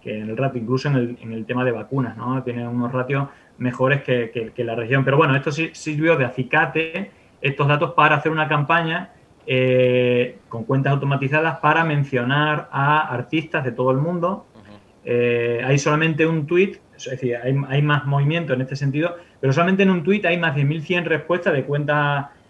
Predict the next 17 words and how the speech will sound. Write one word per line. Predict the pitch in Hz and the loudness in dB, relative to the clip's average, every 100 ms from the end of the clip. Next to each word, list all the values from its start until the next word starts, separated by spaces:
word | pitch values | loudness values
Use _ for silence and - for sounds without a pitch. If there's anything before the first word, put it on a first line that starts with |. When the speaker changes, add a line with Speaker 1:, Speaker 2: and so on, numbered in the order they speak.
| _ | _
Speaker 1:
eh, | - 131 131 131 127 - | -2 2 4 2 -2 -10
en | 127 | -8
su | 123 123 | -6 -4
mayoría | 120 117 139 151 | -2 0 2 2
recién | 135 120 131 127 | 2 0 -2 -2
creadas, | 123 131 143 151 | 0 2 2 2
ut-, | 147 139 | 0 -2
eh, | - 110 107 - 107 110 | -8 -12 -12 -14 -16 -14
me-, | 113 113 113 | -12 -12 -10
mandando | 120 123 135 | -6 -2 0
mensajes | 131 123 135 143 | 0 0 0 2
a | 127 120 - - - - - | 0 -2 -6 -12 -20 -20 -12
artistas, | 113 120 156 147 139 110 | -8 -4 0 -2 -2 -4
¿no? | 131 | -2
Mencionándolos | 143 123 123 143 151 165 | 0 -2 0 0 2 2
para | 160 147 151 | 2 2 2
que | 151 151 160 165 | 2 4 4 4